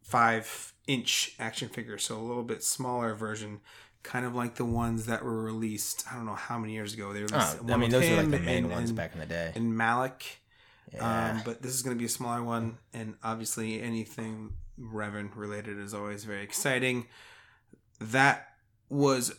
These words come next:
Speaker 1: really cool to hear. There are a couple of Black Series
Speaker 2: Well,
Speaker 1: figures that are
Speaker 2: it's
Speaker 1: coming
Speaker 2: cool.
Speaker 1: out too.
Speaker 2: So with the Revan, I'm really glad that they're still doing more Revan things, and, and hopefully, you know, I'm not saying that it's gonna happen,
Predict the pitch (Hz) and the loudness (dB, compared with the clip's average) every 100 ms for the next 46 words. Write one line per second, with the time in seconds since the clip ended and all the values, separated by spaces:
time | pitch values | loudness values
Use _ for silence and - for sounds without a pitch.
0 | _ _ _ _ _ _ 151 151 151 156 | _ _ _ _ _ _ -6 2 6 8
1 | 156 151 143 143 170 156 147 139 143 131 | 8 8 6 4 6 6 6 2 0 2
2 | 131 123 127 113 117 117 113 - - 120 | 4 4 2 2 4 4 4 0 0 2
3 | 117 110 110 113 - 143 143 127 117 120 | 4 2 0 -4 -4 -2 0 0 0 0
4 | 117 - 123 120 - 127 117 113 113 - | 0 0 -2 0 0 0 0 0 0 2
5 | 131 175 175 - - - 147 143 139 135 | 4 6 6 4 0 4 6 6 6 4
6 | 110 123 110 104 117 120 101 101 98 92 | 2 2 4 2 2 0 0 2 2 0
7 | 95 90 - - 95 82 98 92 87 90 | -2 -4 -4 -4 -4 0 2 2 0 -2
8 | 82 85 85 101 - 147 - - 82 - | -2 -2 -4 -6 -6 -8 -10 -8 -8 -8
9 | - - 85 85 - 113 - 98 87 85 | -10 -10 -6 -4 -2 -2 -2 -6 -4 -6
10 | - - 87 82 87 - _ _ _ _ | -8 -8 -6 -6 -8 -16 _ _ _ _
11 | _ _ - - 101 87 87 82 76 - | _ _ -12 -4 -2 -2 -2 -4 -6 -14
12 | _ - 85 - 82 82 123 143 | _ -14 -10 -6 -6 -2 -2 -2